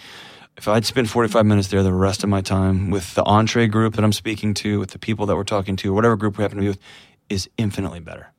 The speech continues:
My soul's better, I travel better, I sleep better, all those things. So what do you need? And lay all that stuff out. Why are we going?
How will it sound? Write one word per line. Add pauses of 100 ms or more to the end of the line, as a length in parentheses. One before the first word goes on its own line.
(120)
My
soul's
better,
I
travel
better,
I
sleep
better,
all
those
things.
So (320)
what
do
you
need? (400)
And (220)
lay
all
that
stuff
out.
Why
are
we
going?